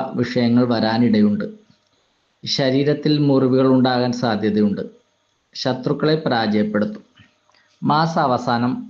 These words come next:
ഏതെങ്കിലും രീതിയിൽ സാമ്പത്തികം വന്നു ചേരാനിടയുണ്ട്.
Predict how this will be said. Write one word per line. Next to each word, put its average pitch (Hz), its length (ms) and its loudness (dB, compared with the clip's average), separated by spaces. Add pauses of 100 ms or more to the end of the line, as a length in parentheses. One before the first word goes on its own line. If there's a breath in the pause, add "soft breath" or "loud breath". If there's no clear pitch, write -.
(100)
ഏതെങ്കിലും 151 560 2
രീതിയിൽ 131 320 0
സാമ്പത്തികം 117 600 0
വന്നു 110 200 0
ചേരാനിടയുണ്ട്. 104 720 0